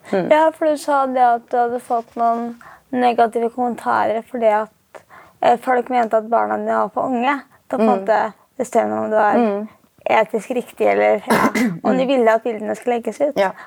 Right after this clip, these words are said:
Speaker 2: Har du opplevd noen, eh, andre på en måte negative kom-, kommentarer eller noe hets rettet mot deg
Speaker 1: <laughs>
Speaker 2: fordi du deler?
Speaker 1: Ja, jeg har blitt kalt barnemorder.
Speaker 2: Ja.
Speaker 1: Fordi at jeg, eh, er jo for at kvinner skal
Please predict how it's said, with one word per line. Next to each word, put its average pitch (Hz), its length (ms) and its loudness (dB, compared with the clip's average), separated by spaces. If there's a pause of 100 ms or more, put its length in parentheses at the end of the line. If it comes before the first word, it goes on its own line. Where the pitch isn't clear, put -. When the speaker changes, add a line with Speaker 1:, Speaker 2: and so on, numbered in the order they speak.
Speaker 2:
Har - 140 -2
du 254 80 4
opplevd 233 440 0
noen, 226 400 -2 (720)
eh, 233 380 4
andre 240 420 2
på 233 120 -8
en 226 140 2
måte 220 160 2
negative 220 440 0
kom-, 220 440 -2 (220)
kommentarer 226 720 0 (460)
eller 240 200 2
noe 240 160 2
hets 233 480 -6
rettet 254 420 -2
mot 247 120 -4
deg 240 260 0 (240)
Speaker 1:
<laughs> 208 300 -8
Speaker 2:
fordi 254 240 2
du 240 160 -2
deler? 240 400 2 (240)
Speaker 1:
Ja, 151 220 0 (140)
jeg - 100 0
har 196 60 0
blitt 202 140 0
kalt 196 260 -2
barnemorder. 196 760 2 (800)
Speaker 2:
Ja. 254 180 -14
Speaker 1:
Fordi 185 300 0
at 175 140 -2
jeg, 165 260 -2
eh, 156 540 0
er 160 140 0
jo 185 480 2
for 180 360 -2 (560)
at 180 140 -6
kvinner 156 400 -2
skal 156 480 -4